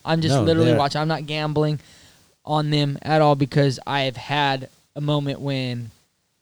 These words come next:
Speaker 1: Avery Johnson, is it? Yeah, Avery Johnson or Avery Bradley? He was their coach.
Speaker 2: Bradley?
Speaker 1: I think it was Avery Bradley. I'm sorry, yeah.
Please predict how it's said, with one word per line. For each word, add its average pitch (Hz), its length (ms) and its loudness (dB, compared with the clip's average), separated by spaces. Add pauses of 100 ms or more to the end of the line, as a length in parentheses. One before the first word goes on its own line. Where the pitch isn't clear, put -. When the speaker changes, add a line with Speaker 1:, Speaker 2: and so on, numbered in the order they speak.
(840)
Speaker 1:
Avery 143 320 0
Johnson, 131 800 -4
is 131 100 -12
it? - 160 -14
Yeah, - 140 -14 (140)
Avery 117 180 -12
Johnson 202 360 -12
or - 40 -10
Avery 123 180 -8
Bradley? 110 500 -10 (720)
He 139 60 -10
was 139 120 -4
their 139 100 -6
coach. 131 420 -4
Speaker 2:
Bradley? 101 420 -10 (160)
Speaker 1:
I 131 60 -10
think 143 120 0
it 143 40 2
was 131 80 0
Avery 131 160 0
Bradley. 117 320 0
I'm 120 120 -4
sorry, 117 240 -2
yeah. 117 180 0